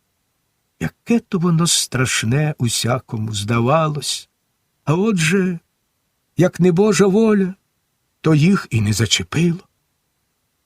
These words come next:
Все так, як от інколи схопиться завірюха, громом гримить, вітром бурхає, світу Божого не видно,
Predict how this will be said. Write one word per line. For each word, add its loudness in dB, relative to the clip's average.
Все 0
так, 0
як -2
от -2
інколи 2
схопиться 0
завірюха, 0
громом 2
гримить, 0
вітром 0
бурхає, 0
світу 2
Божого 4
не 6
видно, 2